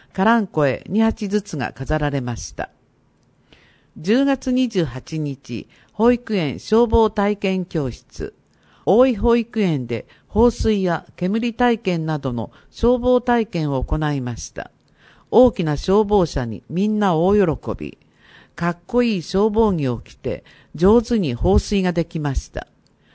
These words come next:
煙体験では、しっかり口をハンカチで覆って、火事から逃げられました。大きくなったら消防団に入って、一緒に街を守ろうね。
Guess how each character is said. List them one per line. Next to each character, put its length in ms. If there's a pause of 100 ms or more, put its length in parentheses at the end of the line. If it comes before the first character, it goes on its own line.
(180)
煙 360
体 260
験 280
で 140
は、 160 (220)
し 200
っ 40
か 140
り 120
口 360
を 160
ハ 220
ン 60
カ 160
チ 160
で 80
覆 220
っ 40
て、 380 (240)
火 180
事 120
か 120
ら 160
逃 120
げ 120
ら 120
れ 120
ま 160
し 140
た。 200 (840)
大 200
き 140
く 120
な 140
っ 60
た 180
ら 160
消 300
防 200
団 220
に 80
入 220
っ 40
て、 340 (300)
一 100
緒 240
に 120
街 360
を 60
守 320
ろ 140
う 60
ね。 240